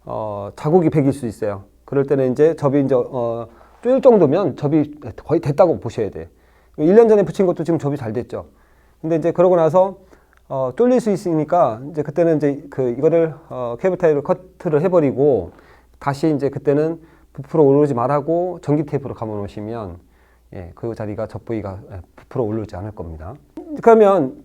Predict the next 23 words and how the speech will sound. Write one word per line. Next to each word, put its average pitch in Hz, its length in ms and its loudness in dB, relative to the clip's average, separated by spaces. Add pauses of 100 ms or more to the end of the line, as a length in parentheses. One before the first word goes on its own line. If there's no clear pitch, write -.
끌고 269 260 2
갔던 220 280 2
가지가 151 760 4 (520)
언제 185 280 4
잘라야 180 260 6
되냐고 147 420 -2 (260)
이제 135 220 -6 (140)
질문하실 156 500 0
분도 117 220 -6
분명히 156 320 4
있을 117 160 -4
거예요. 95 380 -6 (680)
그냥 214 140 0
기다리세요. 160 600 4 (800)
지가 165 240 6
알아서 170 240 6
말릴 156 320 6
때까지. 143 460 -2 (320)
가지가 180 300 4 (180)
알아서 208 380 4
그냥 160 420 4
이, 170 520 2
이 269 120 -4